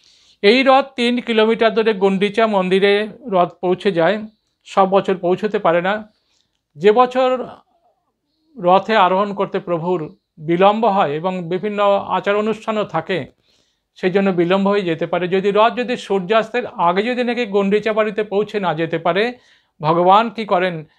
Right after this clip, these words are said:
রথের মধ্যেই থাকেন। ভক্তরা যেমন থাকেন পথের মধ্যে, ভগবানও পথের মধ্যেই থাকেন, রথে অধিষ্ঠিত হয়ে থাকেন ভক্তদের সাথে। পরদিন আবার যাত্রা শুরু হয় সকালে।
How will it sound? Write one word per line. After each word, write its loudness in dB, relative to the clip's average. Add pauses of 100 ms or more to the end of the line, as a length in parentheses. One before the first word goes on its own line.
(160)
রথের 2
মধ্যেই 0
থাকেন। -6
ভক্তরা 0
যেমন -2
থাকেন -6
পথের -2
মধ্যে, 0
ভগবানও 0
পথের -2
মধ্যেই -4
থাকেন, -6 (420)
রথে 0
অধিষ্ঠিত -2
হয়ে -2
থাকেন -12
ভক্তদের -10
সাথে। -16 (2500)
পরদিন 4
আবার 2
যাত্রা 2
শুরু -6
হয় 0
সকালে। -2